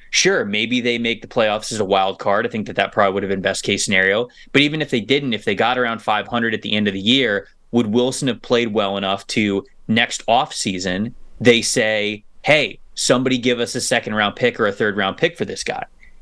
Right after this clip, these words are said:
And to me, maybe that was their plan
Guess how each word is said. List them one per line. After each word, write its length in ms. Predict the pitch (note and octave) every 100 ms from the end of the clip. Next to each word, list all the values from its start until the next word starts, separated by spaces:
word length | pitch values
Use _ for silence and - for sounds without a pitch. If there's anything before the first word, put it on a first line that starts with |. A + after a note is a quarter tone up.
| -
And 340 | B2 B2 A#2 G#2+
to 120 | B2
me, 340 | A#2+ D#3+ E3
maybe 420 | C3 B2 C3+ C3+ A2
that 280 | A2 A#2+
was 180 | B2 A2
their 180 | A2 F#2+
plan 600 | - D3 F3+ B2 G2 A2+